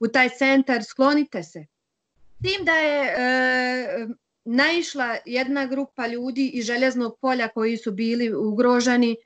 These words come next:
E, ja i moj komšija smo posjedovali taj ključ, mi smo otvorili taj centar i uveli ljude, otvorili sve sobe. Ja sam svu hranu koju sam imala tad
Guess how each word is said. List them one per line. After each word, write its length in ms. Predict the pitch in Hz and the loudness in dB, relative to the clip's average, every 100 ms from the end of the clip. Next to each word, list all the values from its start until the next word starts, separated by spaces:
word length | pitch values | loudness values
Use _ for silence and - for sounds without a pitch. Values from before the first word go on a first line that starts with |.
| _ _ _ _ | _ _ _ _
E, 320 | 240 240 233 - | 4 4 4 0
ja 320 | 220 262 247 | 2 4 4
i 80 | 240 | 2
moj 140 | 247 | 0
komšija 400 | 233 247 247 240 | -2 -4 -2 -4
smo 220 | 226 220 | -4 -8
posjedovali 580 | 214 226 247 220 214 214 | -6 -6 -4 -4 -4 -4
taj 160 | 226 220 | -2 -4
ključ, 320 | 247 247 240 | -2 -4 -2
mi 160 | 233 226 | -2 -2
smo 160 | 233 | -2
otvorili 400 | 214 214 240 240 | -4 -2 0 0
taj 180 | 233 208 | 0 0
centar 560 | 208 269 277 277 254 226 _ _ _ _ _ | 2 2 4 4 0 0 _ _ _ _ _
i 160 | 247 254 | 2 4
uveli 420 | 277 302 302 285 277 | 4 4 6 6 6
ljude, 640 | 302 302 285 277 262 247 - _ _ | 4 2 2 4 4 0 -6 _ _
otvorili 680 | 240 247 240 277 311 311 294 | -4 -4 0 2 2 0 -4
sve 300 | - 262 269 | -4 -2 -2
sobe. 480 | - 262 240 226 226 | -2 -4 -2 -2 0
Ja 160 | 269 | 0
sam 160 | 277 262 | 0 -6
svu 260 | - 302 | -6 -6
hranu 340 | 254 254 233 262 | -4 -2 -2 -2
koju 200 | 262 254 | -4 -6
sam 220 | 254 240 | -6 -4
imala 380 | 240 254 247 220 | 0 0 0 -2
tad 260 | 226 240 | -2 -2